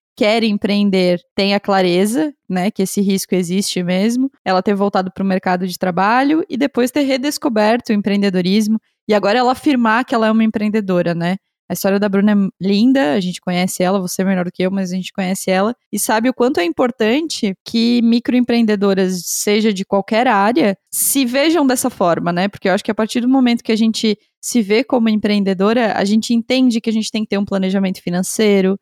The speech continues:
a gente entende que a gente tem que investir no nosso negócio. Acho que é uma chavezinha importante que tem que virar pras mulheres pra que elas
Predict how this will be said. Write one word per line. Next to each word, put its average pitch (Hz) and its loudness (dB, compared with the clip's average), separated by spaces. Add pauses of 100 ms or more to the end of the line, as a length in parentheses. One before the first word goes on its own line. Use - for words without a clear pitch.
a 196 2
gente 226 0
entende 233 0
que - -6
a 220 0
gente 214 -4
tem 202 -4
que 202 -4
investir 196 -2
no 190 -2
nosso 180 -6
negócio. 208 0 (240)
Acho 196 -2
que 240 -2
é - 2
uma 240 2
chavezinha 240 2
importante 247 0
que 233 -6
tem 233 0
que 285 -2
virar 247 2 (160)
pras 208 2
mulheres 208 0 (300)
pra 233 0
que - -6
elas 240 -2